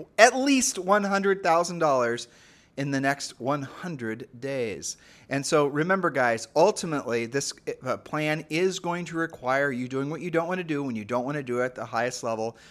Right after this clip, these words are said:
but you can do it. Your mindset is going to be of being of service to other people and focusing on, for the next ninety days,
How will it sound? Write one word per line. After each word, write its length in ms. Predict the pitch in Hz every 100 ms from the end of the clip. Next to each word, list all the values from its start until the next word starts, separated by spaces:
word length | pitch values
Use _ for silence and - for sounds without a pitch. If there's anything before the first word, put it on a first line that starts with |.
| -
but 220 | 135 127
you 100 | 151
can 380 | 160 156 151 147
do 200 | 131 123
it. 140 | 95 -
Your 200 | 127 127
mindset 680 | 123 147 208 202 196 180 180
is 380 | 147 143 139 135
going 280 | - 147 180
to 80 | 170
be 300 | 143 135 139 127
of 160 | 113
being 200 | 135 156
of 100 | 180
service 340 | - 175 170 165
to 100 | 156
other 140 | 156
people 480 | 156 160 156 113 - - - -
and 160 | 127
focusing 680 | - 165 190 190 185 170 160
on, 340 | 131 131 131
for 220 | 131 139 131
the 80 |
next 280 | 127 151 -
ninety 280 | 196 208 208
days, 460 | 196 156 139 139